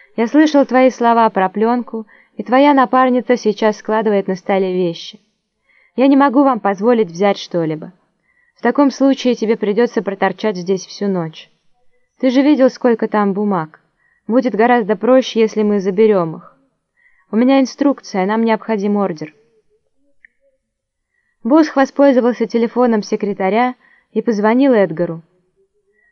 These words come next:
Тот был на работе и писал отчёт. Босх попросил его прерваться и заняться оформлением ордера на изъятие финансовых документов и иных вещественных улик из дома и кабинета убитого.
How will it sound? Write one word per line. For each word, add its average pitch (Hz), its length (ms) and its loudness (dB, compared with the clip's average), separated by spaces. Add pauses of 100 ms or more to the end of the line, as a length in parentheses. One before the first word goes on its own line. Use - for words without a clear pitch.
Тот 285 160 2
был 269 140 4
на 247 120 2
работе 240 460 2
и - 20 -6
писал 208 380 -2
отчёт. 202 560 -6 (460)
Босх 285 320 0
попросил 262 480 0
его 220 280 2
прерваться 220 720 -2 (320)
и 202 60 -6
заняться 247 480 0
оформлением 214 680 0
ордера 208 460 -4 (260)
на 247 160 2
изъятие 254 420 0
финансовых 202 640 -4
документов 180 640 -6 (400)
и 214 140 0
иных 233 240 2
вещественных 196 720 -2
улик 208 360 -6 (320)
из 196 160 -4
дома 240 320 4
и - 20 -2
кабинета 190 560 -2
убитого. 175 520 -8